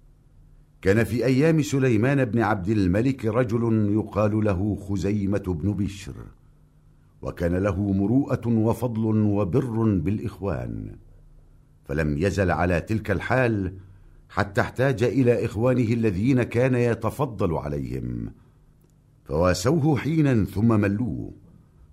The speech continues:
فلما لاح تغيرهم أتى امرأته، وكانت ابنة عمه، فقال لها: يا ابنة عمي، قد رأيت من إخواني تغيرا، وقد عزمت على لزوم بيتي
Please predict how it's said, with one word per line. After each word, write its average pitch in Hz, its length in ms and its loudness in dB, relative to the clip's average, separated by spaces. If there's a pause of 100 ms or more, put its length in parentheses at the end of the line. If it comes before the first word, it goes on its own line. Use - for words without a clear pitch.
(120)
فلما 85 420 2
لاح 107 280 0
تغيرهم 107 920 0
أتى 120 200 -2
امرأته، 85 640 0 (720)
وكانت 127 560 2
ابنة 107 320 0
عمه، 82 500 0 (480)
فقال 113 500 -2
لها: 60 480 -8 (420)
يا 110 100 2
ابنة 87 340 0
عمي، 69 600 -2 (640)
قد 110 200 -2
رأيت 113 380 2
من 113 300 4
إخواني 143 500 0
تغيرا، 73 840 -4 (600)
وقد 98 300 -4
عزمت 135 420 2
على 139 320 4
لزوم 123 340 4
بيتي 147 540 2